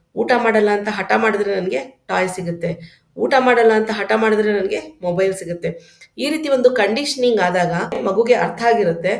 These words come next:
ಹಠ ಮಾಡೋದ್ರಿಂದ ತಾನು ಏನೆಲ್ಲ ಪಡ್ಕೋಬಹುದು ಅಂತ ಒಂದು ಕಂಡೀಷನಿಂಗ್ ಆಗಿರುತ್ತೆ. So ಇದರಿಂದ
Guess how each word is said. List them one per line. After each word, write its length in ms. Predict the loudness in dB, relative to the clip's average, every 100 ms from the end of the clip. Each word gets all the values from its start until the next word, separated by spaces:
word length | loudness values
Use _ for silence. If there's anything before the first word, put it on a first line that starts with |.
| -6 -18 _ -6
ಹಠ 160 | 0 2
ಮಾಡೋದ್ರಿಂದ 540 | 4 4 2 2 0 -2 -2 -8 -18 _ _
ತಾನು 220 | -2 0
ಏನೆಲ್ಲ 380 | 0 0 2 0 -2 -6 -4
ಪಡ್ಕೋಬಹುದು 600 | -4 -2 -2 -2 -2 -2
ಅಂತ 160 | -2 -2
ಒಂದು 240 | -4 -4
ಕಂಡೀಷನಿಂಗ್ 680 | -4 -4 -4 -4 0 0 0
ಆಗಿರುತ್ತೆ. 760 | -2 -6 -6 -8 -8 -16 _ -8
So 180 | -4 -2
ಇದರಿಂದ 360 | -2 -4 -2